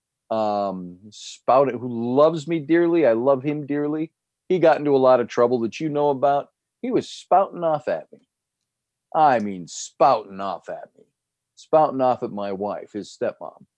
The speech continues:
And, uh, um, I approached him and he said something and I looked at him and I slapped him in the face.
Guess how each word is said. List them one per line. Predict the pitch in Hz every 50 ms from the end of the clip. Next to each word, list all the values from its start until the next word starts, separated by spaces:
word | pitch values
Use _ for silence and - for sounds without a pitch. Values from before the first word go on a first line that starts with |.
| _ _ _ _ _ _ _ _ _ _ _ _ -
And, | 127 127 123 120 117 113 101 117
uh, | 113 110 104 101 - - _ _ _
um, | 117 117 107 104 104 104 101 101 98 - _ _ _ _ _ _ _ _ _ _ _ _ _ _ _ _ _ _
I | 139 147 156 170 180 180 180 175 - _ _ _ _
approached | 143 120 - - 185 180 -
him | - 143
and | 139 123
he | 165 220 226
said | - - 240 220 196
something | 170 - 233 233 233 233 - 123 123
and | 127 139
I | 165
looked | 190 180 202 247 262 - -
at | 131 101 98
him | 107 143 151 - _ _ _ _ _ _ _
and | 175 175
I | 170
slapped | 165 - - - - 190 196 202 202 -
him | 180 151
in | 151 147 143
the | 135
face. | 135 - 165 147 113 - - - - _ _